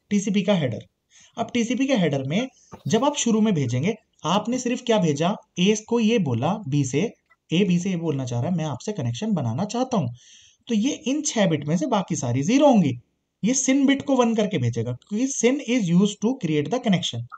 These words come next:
fin is used to terminate the connection। अब मान ले जब इसे connection बनाना है तो ये वन भेजेगा। अब देख गौरव, यहाँ पे ये भी पढ़ लेते हैं, टीसीपी बच्चों connection कैसे बनाती है, यहाँ पे पढ़ो आप, अभी अगली slide शायद वही होगी, टीसीपी का connection।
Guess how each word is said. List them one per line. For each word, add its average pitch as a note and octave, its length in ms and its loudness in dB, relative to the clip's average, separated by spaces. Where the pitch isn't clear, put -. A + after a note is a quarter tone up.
fin A3+ 160 4
is A#3 140 4
used G3 240 2
to D4 160 0
terminate C#3+ 440 0
the A3+ 100 0
connection। G#3+ 400 -4
अब B3+ 180 4
मान A#3+ 220 0
ले B3 140 4
जब F#3 180 4
इसे C4 160 0
connection C4 400 0
बनाना F3 300 4
है G#3 80 -2
तो B3+ 120 -2
ये G3 300 6
वन G3 180 8
भेजेगा। A#2 400 0
अब G#3+ 140 4
देख G#3 260 4
गौरव, D#3+ 340 2
यहाँ D3+ 200 0
पे F3+ 120 0
ये F3+ 120 4
भी F#3 120 6
पढ़ D#3+ 180 2
लेते B2+ 200 0
हैं, F#3+ 80 -2
टीसीपी G3 300 2
बच्चों G#3 240 4
connection G3+ 380 2
कैसे F#3 220 2
बनाती B2+ 320 0
है, D3+ 60 2
यहाँ D3 140 2
पे D#3 120 0
पढ़ो A2 260 -2
आप, G#2 100 -6
अभी D3 220 4
अगली D#3 280 4
slide E3+ 280 4
शायद D#3 260 2
वही D3+ 180 4
होगी, D3 240 2
टीसीपी F3 300 4
का G#3+ 100 4
connection। A#2+ 440 -2